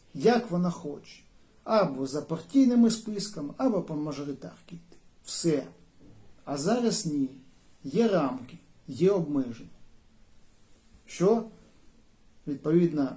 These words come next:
протирічить статті двадцять другій Конституції України. І, відповідно, не діє тоді стаття тридцять восьма Конституції України.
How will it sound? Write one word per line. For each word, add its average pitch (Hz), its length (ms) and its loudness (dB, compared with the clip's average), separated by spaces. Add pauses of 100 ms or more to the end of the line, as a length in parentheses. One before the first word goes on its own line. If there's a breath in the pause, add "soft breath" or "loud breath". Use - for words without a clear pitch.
(120)
протирічить 175 760 -2
статті - 340 -4
двадцять 135 380 -4
другій 208 200 -4
Конституції 151 720 -8
України. - 340 -18 (440)
І, 180 140 -4
відповідно, 165 800 0 (400 loud breath)
не 185 200 6
діє 190 400 2
тоді 160 380 -4
стаття 156 340 -4
тридцять 160 480 -8
восьма 160 340 -4
Конституції - 760 -18
України. - 320 -18